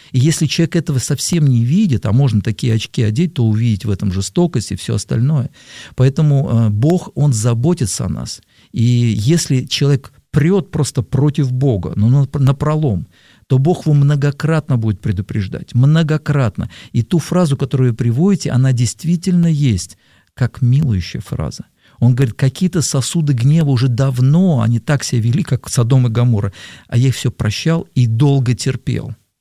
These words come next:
Они уже были давно, вот, ну, кому не скажи, сказать, откуда у, вот у Бога такая, такое милосердие, такое долготерпение.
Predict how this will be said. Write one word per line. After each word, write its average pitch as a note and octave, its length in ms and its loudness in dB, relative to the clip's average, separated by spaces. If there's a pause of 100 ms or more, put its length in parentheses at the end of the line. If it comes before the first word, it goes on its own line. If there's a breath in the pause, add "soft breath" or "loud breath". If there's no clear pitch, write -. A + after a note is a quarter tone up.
(540)
Они C#3 220 4
уже E3 320 0
были D#3+ 240 0
давно, C#3+ 400 0
вот, C#3 160 -2
ну, D3 340 0
кому E3+ 300 2
не C3 160 2
скажи, D3 420 -2
сказать, B2+ 280 -6
откуда C#3+ 420 -2
у, G#2 180 0
вот G#2+ 200 -4
у B2 40 0
Бога C3+ 300 0
такая, A#2 320 -4
такое B2+ 300 -2
милосердие, A#2 600 0
такое G#2+ 280 -2
долготерпение. G#2+ 640 -2